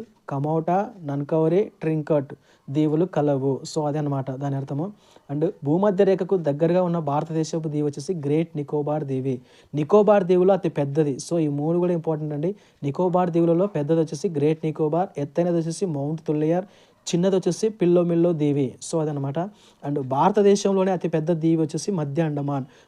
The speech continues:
భారతదేశంలోనే అతి చిన్న దీవి వచ్చేసి కార్ల్ ఐలాండ్. ఈ ప్రాంతంలోనే, ఈ ప్రాంతంలోని ప్రముఖ తెగలు వచ్చేసి జరవాలు and సెంటినెలీస్. చాలా ఇంపార్టెంట్ అండి తెగలు. జరవాలు and సెంటినెలీస్. వీళ్ళు సెంటినెలీస్ అనే తెగ వాళ్ళు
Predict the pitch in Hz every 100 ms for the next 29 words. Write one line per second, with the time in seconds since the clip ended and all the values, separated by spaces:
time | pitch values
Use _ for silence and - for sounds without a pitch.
0 | - 143 185 208 202 208 196 196 170 165
1 | 170 165 156 156 170 208 208 156 156 147
2 | 147 143 131 - - _ 151 202 202 160
3 | 196 214 202 180 185 185 - _ _ _
4 | _ _ _ - 170 160 147 - _ _
5 | 143 151 190 196 190 202 156 170 185 156
6 | 156 170 160 156 196 170 151 151 165 160
7 | 160 196 156 180 - 147 151 165 151 151
8 | 135 - - - - - 147 175 175 170
9 | 160 156 156 175 151 151 151 190 - _
10 | _ _ _ _ _ - 151 165 165 160
11 | 190 151 165 180 156 160 151 147 143 -
12 | 143 175 - - 151 156 180 185 185 170
13 | 160 151 156 170